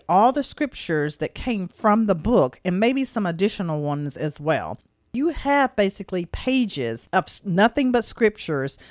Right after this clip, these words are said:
on how to deal with that particular seed and root that you may be experiencing.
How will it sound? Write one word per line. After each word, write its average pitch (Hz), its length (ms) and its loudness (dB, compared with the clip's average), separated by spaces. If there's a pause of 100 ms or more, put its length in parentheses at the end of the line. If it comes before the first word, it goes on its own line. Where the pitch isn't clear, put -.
(140)
on 196 200 2
how 226 440 2
to 180 200 -2
deal 160 560 2 (320)
with 180 200 -2
that 180 180 4
particular 156 760 -4
seed 208 600 -2 (100)
and 160 300 -2
root 160 300 0 (140)
that 147 300 -2
you 160 220 -2
may 151 200 0
be 143 180 -2
experiencing. 117 800 -8